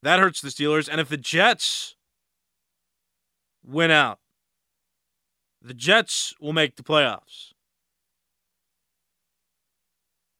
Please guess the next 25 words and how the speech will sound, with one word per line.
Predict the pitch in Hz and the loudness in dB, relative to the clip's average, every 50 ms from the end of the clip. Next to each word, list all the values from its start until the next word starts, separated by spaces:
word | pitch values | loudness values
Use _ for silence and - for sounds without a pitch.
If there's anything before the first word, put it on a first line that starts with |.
| _ _ _ _ _ _ - | _ _ _ _ _ _ -8
over | 143 147 151 147 | -6 -4 -4 -4
the | 139 | -6
Steelers. | 127 - - 151 147 127 117 113 | -8 -6 -4 -4 -4 -4 -6 -10
The | - 135 | -10 -4
Jets | 131 180 233 247 240 | 2 2 2 2 2
and | 262 | -2
the | 240 | 0
Patriots | 175 208 214 202 156 180 175 - 180 | 2 2 2 2 2 -2 -4 -2 -2
right | 175 165 | -2 -2
now | 160 156 147 143 | 0 -2 -2 0
have | 143 151 160 156 151 135 127 | 0 0 0 0 -2 -4 -8
the | 131 | -8
tiebreaker | - 160 147 147 139 135 139 135 - | -4 -2 -2 -2 -2 -4 -6 -6 -4
over | 143 139 139 127 | -6 -8 -8 -10
the | 123 123 | -14 -16
Steelers, | - - 143 143 139 135 127 - _ _ _ _ _ - | -12 -8 -8 -6 -6 -8 -10 -14 _ _ _ _ _ -2
as | - 185 226 220 | 2 4 4 4
do | 175 220 | 2 0
the | 202 165 | -2 -2
Dolphins. | 151 165 156 143 - 113 110 131 | 0 0 0 0 0 -6 -6 -2
All | 170 220 | -2 -2
three | - 226 240 | 0 2 2
of | 214 | 2
those | 202 185 165 - | 2 2 -2 -2
teams | - 165 165 160 156 151 139 - - | -2 -2 -2 -2 -2 -4 -6 -10 -14